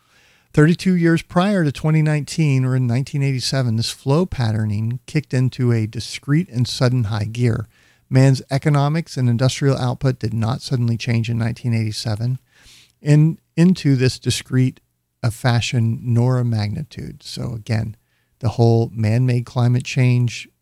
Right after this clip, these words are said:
debunked right there, yet again. Temperature increases are preceding, uh, C O two measurements and not arriving as merely a result of them. It's the leading cause, not the lagging.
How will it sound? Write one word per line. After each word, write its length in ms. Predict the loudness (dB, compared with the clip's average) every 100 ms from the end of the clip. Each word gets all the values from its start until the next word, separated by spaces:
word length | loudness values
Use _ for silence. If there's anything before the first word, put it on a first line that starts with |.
| _ _ _ -4
debunked 500 | -2 0 -2 -2 -4
right 280 | -6 -6 -6
there, 340 | -10 -10 -16 _ -16
yet 260 | -12 -6 -6
again. 400 | -4 -4 -4 -10 _ _ _ _ -20 -20 _ _ 2
Temperature 400 | 4 4 4 4
increases 560 | 4 4 2 2 -2
are 160 | 2 -2
preceding, 920 | 0 -2 -2 0 -2 -2 -2 -2 -2 _ _ _ _ -4
uh, 440 | -2 0 -2 -4 -10 _ _ _ _ _
C 240 | -8 2 4
O 60 |
two 220 | 4 0
measurements 640 | 2 0 -2 -2 -2 -4 -8 -2
and 160 | 2
not 220 | 2 0 -2
arriving 460 | -2 0 0 0
as 160 | -2 0
merely 360 | 0 2 0 -2
a 100 | -6
result 480 | -4 -4 -2 -4 -4
of 100 | -4
them. 320 | -4 -4 -10 _
It's 180 | -16 -12
the 120 | -6
leading 380 | -2 0 0 0
cause, 400 | -2 -4 -4 -2
not 220 | -4 -4
the 100 | -2
lagging. 520 | -2 0 -2 -4 -8